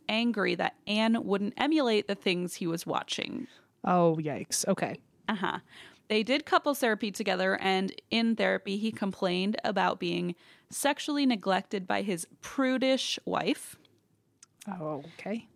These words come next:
Speaker 1: And to make things worse, Anne had recently birthed their first child, a daughter, but Glenn didn't think that should interrupt their <laughs> sex life.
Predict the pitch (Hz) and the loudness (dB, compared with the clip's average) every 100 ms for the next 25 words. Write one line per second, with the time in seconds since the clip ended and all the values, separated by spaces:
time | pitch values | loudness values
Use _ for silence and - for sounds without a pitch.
0 | _ - 202 208 202 202 202 240 - - | _ -4 0 2 2 0 0 0 -2 -2
1 | 196 196 202 190 262 285 277 - 226 226 | -2 0 -2 0 2 4 4 0 0 0
2 | 233 196 202 208 220 190 185 190 226 - | 0 0 -2 -2 -2 -2 0 0 0 0
3 | 208 - 190 220 - 185 170 175 185 196 | -2 0 -4 -2 -2 0 0 0 -2 -2
4 | 180 170 190 196 180 - 185 196 220 214 | 2 2 0 0 -2 -2 0 2 2 0
5 | 190 190 - 175 185 185 - - 185 - | 0 -2 -2 -4 -2 -2 0 -4 -6 -4
6 | 202 190 196 - - - - 247 - - | -4 -2 -2 -2 -6 -6 -2 0 0 -2
7 | 208 - - | -2 -2 -6